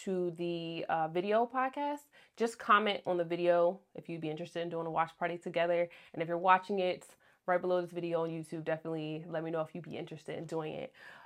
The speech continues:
Um, but this movie, Subject of Desire, it was really exploring, um, Black, being a Black woman in, essentially in America, but how our beauty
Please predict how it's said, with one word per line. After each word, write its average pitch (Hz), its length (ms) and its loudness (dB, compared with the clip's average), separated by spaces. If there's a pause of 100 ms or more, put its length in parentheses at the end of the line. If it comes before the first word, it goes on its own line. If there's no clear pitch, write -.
Um, 175 540 4 (320)
but 196 180 4
this 254 200 6
movie, 202 360 2
Subject 190 460 0
of 165 120 0
Desire, 160 680 2
it 185 60 0
was 180 180 -2
really 233 280 0
exploring, 170 960 4 (680)
um, 165 580 8
Black, 196 520 6 (580)
being 233 400 6
a 180 80 8
Black 185 420 2
woman 180 640 2 (480)
in, 190 580 4 (200)
essentially 381 440 6
in 208 120 6
America, 214 760 6 (480)
but 196 140 12
how 196 760 10 (680)
our 190 180 12
beauty 175 920 -4